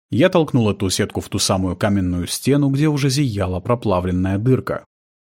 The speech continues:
Когда эта стена энергии приблизилась к ней, я заметил, что камень этой самой стены просто начал плавиться. Более того, он плавился именно в размере этой энергетической стены, что было весьма необычным. Когда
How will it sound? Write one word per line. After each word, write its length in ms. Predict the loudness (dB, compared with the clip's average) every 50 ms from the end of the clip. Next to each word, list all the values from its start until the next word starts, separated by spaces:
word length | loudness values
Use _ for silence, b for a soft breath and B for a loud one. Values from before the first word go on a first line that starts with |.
| _ _
Когда 320 | -2 -2 0 2 0 0 0 -2
эта 160 | -2 -2 -2
стена 320 | 0 0 0 0 0 0 2
энергии 460 | 2 4 4 4 2 2 0 -2 -2
приблизилась 580 | -2 -2 0 0 0 2 2 2 2 0 0
к 100 | -2 -2
ней, 280 | -4 -4 -4 -4 -8 -14 _ _ _ _ _
я 180 | -2 0 0
заметил, 480 | 2 2 2 4 2 2 2 0 -2 0
что 420 | -2 -2 -2 0 0 0 0 -2 -4 _ _ _
камень 440 | 0 2 4 4 4 2 0 -2 -2
этой 240 | -4 -2 -2 -2 -2
самой 260 | -2 -2 -2 -2 -2
стены 440 | -4 -4 -2 0 2 4 2 2 0 -2 _ -8
просто 420 | -4 -4 -2 -2 -4 -4 -4 -2
начал 340 | -2 0 0 0 0 -2 -2
плавиться. 720 | 0 0 2 4 4 2 2 0 -4 -6 -6 -8 -10 -14 _ _ _ _ _ _ _ _ _ _ _ _ _ _
Более 460 | -8 -2 0 2 4 4 6 4 4 4
того, 420 | 2 0 0 -2 -4 -6 -10 -16 _ _ _ _ _ _
он 260 | -2 2 4 4 4 4
плавился 520 | 4 4 4 4 4 2 0 -2 -4 -6
именно 460 | -8 -2 0 2 2 4 4 4 2
в 80 | 4 2
размере 380 | 2 4 4 4 4 6 4
этой 360 | 2 2 0 0 0 0 0 2
энергетической 760 | 2 2 2 2 0 -2 -2 -2 -2 -2 0 -2 -2 -2 -2 -2
стены, 460 | -4 -2 0 0 2 4 4 4 2
что 180 | 0 0 -2 -2
было 320 | 0 0 0 0 0 0
весьма 380 | 2 2 0 2 2 2 2 2
необычным. 640 | 2 2 2 2 2 0 0 -2 -4 -6 -10 -14 -16 _ _ _ _ _ _ _ _
Когда 320 | _ -2 2 4 4 4